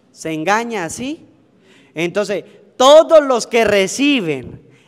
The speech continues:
el cuerpo y la sangre de Cristo, ¿qué son? Llevan pecados.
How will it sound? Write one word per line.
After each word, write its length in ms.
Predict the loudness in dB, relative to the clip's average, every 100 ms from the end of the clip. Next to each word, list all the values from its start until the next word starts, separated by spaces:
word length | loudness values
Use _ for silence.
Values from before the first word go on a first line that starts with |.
| _
el 300 | 2 2 0
cuerpo 420 | 4 4 4 0
y 40 | 0
la 140 | 0
sangre 340 | 2 0 0 -2
de 120 | -4
Cristo, 360 | -10 -6 -6
¿qué 120 | -4 2
son? 260 | 2 0 -10 -20 -20 _ _ _ _ _ _ _ _ -6
Llevan 320 | 0 0 0
pecados. 640 | -6 -6 -6 -6 -12 -20